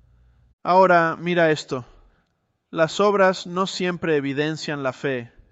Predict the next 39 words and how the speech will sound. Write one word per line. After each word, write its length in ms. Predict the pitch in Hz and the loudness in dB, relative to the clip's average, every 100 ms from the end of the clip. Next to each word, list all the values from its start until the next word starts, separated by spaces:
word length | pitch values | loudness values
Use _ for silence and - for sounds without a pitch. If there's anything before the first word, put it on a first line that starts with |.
| _ _ | _ _
Versículo 720 | 131 139 127 - 147 - 139 | -8 -6 -6 -6 -6 -4 -6
diecinueve. 760 | 127 131 - 131 131 123 123 117 _ _ _ _ _ _ _ _ _ | -6 -8 -10 -10 -8 -6 -8 -12 _ _ _ _ _ _ _ _ _
Me 120 | 156 | -6
refiero 400 | 156 156 180 170 | -2 -2 0 2
a 80 | 160 | 0
que 340 | - 156 143 - | 0 -2 -2 -2
Abraham 420 | 139 139 151 165 | -2 0 0 0
podría 380 | 170 139 151 151 | -4 -4 0 0
haber 180 | 143 151 | 0 -2
seguido 400 | - 139 143 139 | -6 -6 -4 -6
siendo 400 | - 156 151 143 | -6 -8 -6 -8
un 100 | 143 | -8
creyente 560 | - 139 147 151 165 | -8 -6 -6 -8 -6
de 120 | 135 127 | -6 -6
Génesis 580 | 160 151 147 151 135 | -6 -6 -8 -10 -12
quince 460 | - 156 147 - 135 | -10 -10 -10 -8 -8
toda 340 | - 147 143 | -4 -4 -4
su 180 | 139 139 | -6 -10
vida. 400 | 131 143 131 120 _ _ _ _ _ - | -6 -6 -6 -10 _ _ _ _ _ -12
Nunca 380 | 151 170 - 143 | -8 -8 -4 -4
hubiera 320 | 135 143 139 | -2 -2 -4
madurado. 680 | 135 131 131 127 127 123 - _ _ _ _ _ _ - | -6 -6 -2 -2 -2 -8 -16 _ _ _ _ _ _ -8
Pero 260 | 151 143 135 | -4 -4 -2
Dios 340 | 151 165 165 | -2 -2 -2
obró 500 | 139 139 156 156 135 | -6 -2 0 0 -2
en 160 | 139 139 | -6 -6
la 120 | 135 | -4
vida 260 | 147 156 | -2 -2
de 100 | 143 | 0
Abraham, 500 | 135 131 135 147 151 | -2 -2 -2 -2 -2
donde 280 | 139 135 135 | -6 -8 -8
no 160 | 139 156 | -6 -2
era 160 | 160 | -2
solo 260 | 143 160 156 | -2 -4 -4
un 80 | 151 | -6
creyente 560 | - 139 139 151 156 | -8 -6 -6 -8 -8
de 100 | 139 | -8
Génesis 600 | 127 156 147 135 139 127 | -6 -8 -8 -10 -12 -14
quince, 480 | - 156 139 - 123 | -10 -10 -10 -12 -14